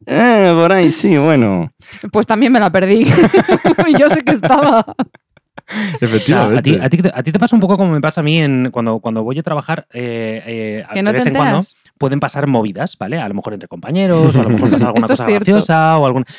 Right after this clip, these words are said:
Speaker 3: Bueno, pues siempre pasa a las doce. A las doce es cuando yo me marcho
Speaker 2: Al
Speaker 3: a-,
Speaker 2: descanso.
Speaker 3: al descanso, ¿vale? Que son veinte minutos.
Speaker 2: <laughs>
Speaker 3: En esos veinte minutos,
Speaker 1: Pasa
Speaker 3: ¿vale?
Speaker 1: de todo.
Speaker 3: Es que, es que es posible que un día llegue, no sé,
Speaker 1: <laughs>
Speaker 3: eh, Hugh Jackman,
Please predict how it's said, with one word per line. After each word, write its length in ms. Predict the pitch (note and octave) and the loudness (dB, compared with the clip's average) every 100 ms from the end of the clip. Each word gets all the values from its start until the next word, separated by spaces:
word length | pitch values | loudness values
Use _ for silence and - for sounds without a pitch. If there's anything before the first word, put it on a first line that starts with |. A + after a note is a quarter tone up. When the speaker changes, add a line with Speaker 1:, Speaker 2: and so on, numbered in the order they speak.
| - - | -12 -2
Speaker 3:
Bueno, 120 | D3 | 0
pues 180 | B2 - _ | 0 -4 _
siempre 680 | - - F3+ G3 E3 A2 G#2 - | -14 0 2 4 2 -2 -8 -4
pasa 420 | F#3+ G3 A3+ - | -2 -2 -4 -4
a 80 | C#3+ | -6
las 240 | A#2+ F#2+ - | -6 -8 -6
doce. 360 | C3 - - _ _ | -6 -6 -12 _ _
A 160 | C3 D3 | -6 -4
las 160 | C#3 | -2
doce 200 | E3 A#3 | -2 -2
es 120 | A3 - | -4 -2
cuando 260 | D3 C3+ | -2 -2
yo 160 | C3 F3+ | 0 0
me 100 | F3 | 2
marcho 480 | D#3 E3 - G#3+ - | 0 -2 -4 -6 -6
Speaker 2:
Al 140 | - A#2+ | -4 -2
Speaker 3:
a-, 20 | |
Speaker 2:
descanso. 440 | A2+ A2+ G3 - | 0 0 -2 -2
Speaker 3:
al 100 | B2+ | -4
descanso, 480 | A#2 - B2+ - G2 _ - | -4 -4 -4 -4 -12 _ -14
¿vale? 160 | G2+ | -10
Que 60 | - | -6
son 120 | B2 | -2
veinte 240 | A#2 A2 | -2 0
minutos. 360 | C#3 E3+ A#3+ D#3+ - - | 2 2 0 0 -2 -4
Speaker 2:
<laughs> 160 | D3+ | -4
Speaker 3:
En 120 | D#3+ | -2
esos 240 | E3 D#3+ D#3+ | 0 0 0
veinte 280 | A3+ B3 G3+ | 0 0 2
minutos, 520 | F3 G3+ C4 - _ _ - | 2 2 0 -6 _ _ -4
Speaker 1:
Pasa 160 | C3 C3 | 0 2
Speaker 3:
¿vale? 100 | B2+ | 2
Speaker 1:
de 60 | A2 | 2
todo. 300 | A#2+ F2 - - | 0 0 -6 -8
Speaker 3:
Es 140 | F3 | -4
que, 160 | G3+ D#3 | -4 -4
es 140 | E3+ | -6
que 80 | A3 | -4
es 80 | - | -4
posible 400 | F#3+ - C3 B2+ | -4 -2 -4 -2
que 100 | D#3+ | 2
un 100 | F3+ | 2
día 220 | C#3+ B2 | 2 -2
llegue, 320 | A#2+ C3+ C#3 | -2 -2 -2
no 140 | B2 C3 | 0 2
sé, 200 | - - - | 2 -2 -4
Speaker 1:
<laughs> 140 | C#3 - | -6 -2
Speaker 3:
eh, 400 | C#3+ C#3 C3+ - | 0 2 2 2
Hugh 160 | F#3 F3 | 2 2
Jackman, 420 | E3 D#3+ G3+ | 0 2 2